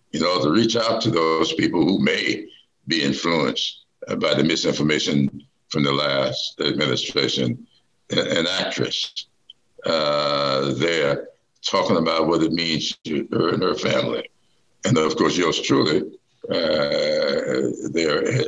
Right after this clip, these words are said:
as well. That's what I'm trying to do. And I also announced then and, and, and reiterating now that on the, uh, sixth of August, uh, when I have my annual health fair,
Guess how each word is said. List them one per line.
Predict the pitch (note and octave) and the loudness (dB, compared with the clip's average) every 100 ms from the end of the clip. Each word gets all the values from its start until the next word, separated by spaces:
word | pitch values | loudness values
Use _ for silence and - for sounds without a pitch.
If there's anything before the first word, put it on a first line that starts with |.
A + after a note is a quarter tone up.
| - | 0
as | - G2 | 0 2
well. | A2 F2 - - - _ _ _ _ - - | 2 2 0 -2 -10 _ _ _ _ -16 -4
That's | G#2+ A#2+ A2 | 0 2 2
what | G2 | 2
I'm | F2+ | 2
trying | F2+ E2+ | 0 2
to | D#2+ | 2
do. | E2 G2+ G2+ | 4 4 4
And | A#2 | 4
I | B2 | 2
also | D#3 F#3 A#2+ F2+ | 0 2 2 2
announced | E2 D#2+ G2 - - - | 2 0 0 -2 -6 -2
then | - D2 G#2+ B2 - | 0 2 2 2 0
and, | - F2 E2 - | -2 0 0 2
and, | D#2 D#2+ D#2 D2+ - _ - | 2 4 2 0 -12 _ -4
and | D#2 D2 C#2+ | 0 2 2
reiterating | D2 D#2+ E2+ D#2+ D2+ D2+ E2 C#2 | 0 0 2 2 2 0 2 2
now | C2 D2 F2+ A2+ | 2 0 0 0
that | F2+ D2+ | 2 2
on | D#2+ D2+ C#2+ | 2 2 0
the, | D2 D2 D2 | 0 0 0
uh, | C#2+ - - | 0 -2 -12
sixth | - - - C3+ F#2 - | -8 -6 -2 -2 -2 0
of | F2 E2 | 0 2
August, | F#2+ - E2+ - - - _ _ _ _ _ - | 2 0 0 -4 -6 -10 _ _ _ _ _ -4
uh, | D2+ D2+ C#2+ D2 C2+ C2 C2 - - | 0 2 2 2 2 2 0 -4 -2
when | D#2 | 0
I | D#2 D2 | 0 0
have | F2 E2 | 0 0
my | D#2 D2 - E2+ F2+ | 0 -2 -2 -2 0
annual | F#2 F2 F2 D#2 | 0 2 2 2
health | G2 - - | 2 0 0
fair, | D2 A1 | 0 0